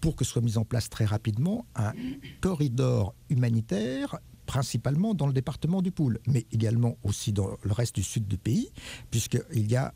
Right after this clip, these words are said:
euh, également des exactions à Pointe-Noire et dans la région de Pointe-Noire. Donc, nous souhaitons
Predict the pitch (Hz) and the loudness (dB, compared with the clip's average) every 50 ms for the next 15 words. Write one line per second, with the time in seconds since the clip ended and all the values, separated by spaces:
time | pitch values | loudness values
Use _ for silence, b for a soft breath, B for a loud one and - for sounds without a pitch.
0 | - 110 98 98 101 101 95 95 95 98 127 156 156 123 110 107 101 95 98 98 | -2 0 0 0 0 0 0 0 0 2 2 2 2 2 0 0 0 0 0 -2
1 | - - - 170 196 202 - - 120 - - - 92 - - 135 151 185 214 190 | -2 0 0 0 0 0 -2 -2 -4 -2 -2 -4 -4 -2 0 0 0 2 0 0
2 | 170 - - - 117 110 101 104 104 95 107 107 - 190 190 156 - - 131 113 | -2 -2 -4 -2 0 0 2 2 2 2 2 2 2 2 0 0 0 0 0 0
3 | - 110 98 98 - 127 120 - B B B B B B B 117 123 127 113 - | 0 -2 -2 -2 -2 -4 -6 -8 B B B B B B B 2 2 2 2 0
4 | - - - - B B B B B - 117 143 151 - - 147 139 - - 127 | -4 -12 -12 -14 B B B B B 2 2 2 2 2 0 0 0 0 0 0
5 | 117 113 | 0 -2